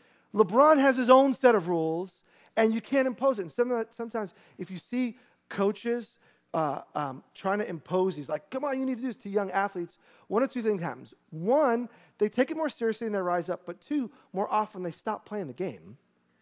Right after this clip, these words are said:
because a coach gets so serious with the rules that the game no longer becomes fun. Well, in, in this state, they had gone so thick on the rules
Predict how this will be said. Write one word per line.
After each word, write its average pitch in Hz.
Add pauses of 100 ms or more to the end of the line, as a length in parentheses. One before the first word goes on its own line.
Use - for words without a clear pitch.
(300)
because 175
a 156
coach -
gets -
so 254
serious 247
with 214
the 180
rules 208 (300)
that 180
the 202
game 254
no 240
longer 220
becomes 196 (320)
fun. 156 (580)
Well, -
in, 262
in 208
this 302
state, 165 (320)
they 226
had 220 (280)
gone 190
so 302
thick -
on 233
the 214
rules 202